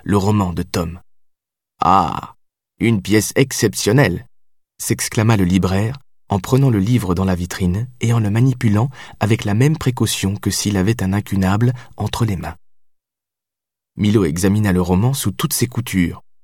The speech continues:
étonné par la manière dont les différents lecteurs se l'étaient approprié. « Alors ? » demanda anxieusement Carole. « C'est bien lui. » « On vous l'achète »,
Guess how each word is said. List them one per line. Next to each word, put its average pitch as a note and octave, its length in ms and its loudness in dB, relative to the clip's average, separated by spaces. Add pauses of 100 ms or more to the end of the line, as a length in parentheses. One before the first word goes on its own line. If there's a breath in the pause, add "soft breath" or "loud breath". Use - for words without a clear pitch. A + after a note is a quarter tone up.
(140)
étonné A#2 380 0
par G2+ 160 -4
la G2+ 100 -2
manière G#2+ 380 2
dont G2+ 100 -2
les F#2+ 120 0
différents G2+ 420 -4
lecteurs A#2 420 2 (240 loud breath)
se - 160 -4
l'étaient G#2 300 0
approprié. « F#2 560 -4 (1500)
Alors ? » D3 440 2 (440)
demanda F#2 380 -2
anxieusement F#2 540 0
Carole. « F2+ 400 0 (1500)
C'est - 180 0
bien F#2+ 180 2
lui. » « F#2 240 2 (1000)
On F#3 80 6
vous E3 100 2
l'achète », D#3 440 2